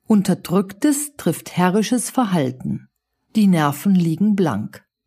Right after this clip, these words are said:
Die Panik auf der einen Seite steht der Unterdrückung auf der anderen Seite gegenüber.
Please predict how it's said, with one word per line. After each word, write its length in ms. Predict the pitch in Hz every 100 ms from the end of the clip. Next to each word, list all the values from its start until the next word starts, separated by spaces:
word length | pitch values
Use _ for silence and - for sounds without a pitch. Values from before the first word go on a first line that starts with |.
| _ _ _ -
Die 80 | 170
Panik 460 | - 196 226 226
auf 160 | 180 -
der 180 | 185 -
einen 320 | 156 185 220
Seite 420 | 208 233 240 262
steht 320 | - - 190
der 100 | 190
Unterdrückung 680 | 180 156 160 - 170 185 240
auf 160 | 190 -
der 180 | - -
anderen 440 | 160 180 190 208
Seite 300 | 202 202 214
gegenüber. 800 | 240 220 240 180 156 127 139